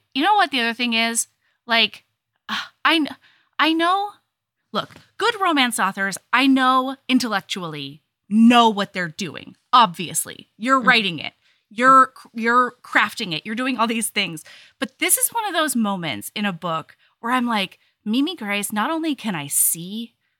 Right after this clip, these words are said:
Speaker 1: that you know what you're doing, I see that you know you know what you're doing." <laughs> Like,
Speaker 2: Mm-hmm.
Speaker 1: it's so good.
Speaker 2: Mm-hmm.
Speaker 1: Because the very last line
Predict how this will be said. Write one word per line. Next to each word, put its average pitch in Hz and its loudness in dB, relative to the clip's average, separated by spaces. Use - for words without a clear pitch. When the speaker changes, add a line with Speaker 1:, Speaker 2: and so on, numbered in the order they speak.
Speaker 1:
that 254 -6
you 254 0
know 262 4
what 269 -6
you're 262 -8
doing, 285 -6
I 320 2
see 311 -2
that 240 -6
you 220 0
know 233 4
you 202 -4
know 190 -6
what 220 -2
you're 190 -4
doing." 165 -6
<laughs> - -10
Like, 403 6
Speaker 2:
Mm-hmm. 349 2
Speaker 1:
it's 453 2
so 392 0
good. 359 0
Speaker 2:
Mm-hmm. 294 -8
Speaker 1:
Because 311 0
the 349 0
very 311 0
last 302 2
line 214 -2